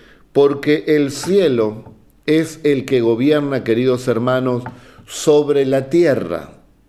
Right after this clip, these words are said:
Miren lo que dice Daniel en el capítulo cuatro y el verso veintiséis. "Y en cuanto a la orden de dejar en la tierra la cepa de las raíces del mismo árbol, significa que tu reino te quedará firme,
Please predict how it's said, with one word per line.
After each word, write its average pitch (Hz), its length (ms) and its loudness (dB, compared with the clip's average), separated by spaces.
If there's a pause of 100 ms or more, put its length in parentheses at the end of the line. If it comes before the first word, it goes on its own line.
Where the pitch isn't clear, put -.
Miren 151 400 -2
lo 135 100 -2
que 123 120 -2
dice 135 420 -2
Daniel 123 960 -2
en 113 100 -4
el 117 120 0
capítulo 139 560 -2
cuatro 127 340 -2
y 135 40 0
el 123 140 -2
verso 110 340 -4
veintiséis. 120 800 -2 (460)
"Y 123 120 0
en 143 160 0
cuanto 139 460 0
a 139 40 2
la 135 140 2
orden 180 480 0
de 143 140 2
dejar 147 440 0
en 151 140 -2
la 127 180 0
tierra 139 360 0
la 123 160 0
cepa 139 420 -2
de 123 120 0
las 117 180 -2
raíces 120 500 0
del 107 160 0
mismo 131 420 -4
árbol, 101 460 -2 (440)
significa 156 840 0
que 151 140 0
tu 135 180 -2
reino 147 520 -2
te 120 160 -2
quedará 117 420 2
firme, 98 640 -4